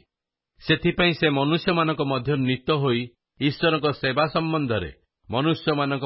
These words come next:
ପକ୍ଷରେ ନିଯୁକ୍ତ ହୁଅନ୍ତି। ସେ ଜ୍ଞାନ ଓ ଭ୍ରାନ୍ତ ଲୋକମାନଙ୍କ ପ୍ରତି ସହାନୁଭୂତି ଦେଖାଇବାକୁ ସମର୍ଥ,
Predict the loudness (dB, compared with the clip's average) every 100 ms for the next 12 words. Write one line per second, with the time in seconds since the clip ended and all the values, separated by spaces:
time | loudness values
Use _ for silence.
0 | -6 -8 -6 -4 -2 -2 _ _ -8 -2
1 | -2 -2 -4 -4 -2 -2 -2 -4 -6 -12
2 | -14 _ _ _ _ _ _ _ _ _
3 | _ -8 -4 0 2 2 2 0 -2 _
4 | -2 -2 0 0 0 -2 0 0 0 -2
5 | -2 -4 -4 -4 -2 -4 -6 _ _ 0
6 | 0 2 0 0 -4 -4 -4 -2 -2 -2
7 | -4 -6 -4 -4 -8